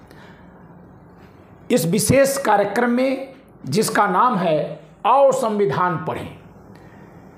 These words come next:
देश को अगर मजबूत करना है, सशक्त बनाना है, सबको खुशहाल करना है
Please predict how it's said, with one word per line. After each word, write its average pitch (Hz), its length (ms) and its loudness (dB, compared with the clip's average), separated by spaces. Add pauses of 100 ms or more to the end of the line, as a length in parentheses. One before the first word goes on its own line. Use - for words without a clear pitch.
(240)
देश 139 460 4
को - 140 0
अगर 214 300 4 (440)
मजबूत 175 520 0
करना 240 340 2
है, 247 280 -2 (300)
सशक्त 269 480 -2
बनाना 226 440 2
है, 226 500 -4
सबको - 400 -2
खुशहाल 190 520 2
करना 233 340 0
है 202 220 0